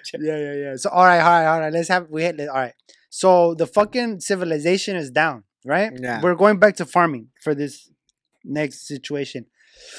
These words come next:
Speaker 2: We're back to farming, dog. And all the ruckus is settled down,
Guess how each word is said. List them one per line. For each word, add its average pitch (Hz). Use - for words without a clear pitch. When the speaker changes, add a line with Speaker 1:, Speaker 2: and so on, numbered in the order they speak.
Speaker 2:
We're 175
back 240
to 233
farming, 202
dog. 156
And 151
all 160
the 190
ruckus 196
is 143
settled 160
down, 175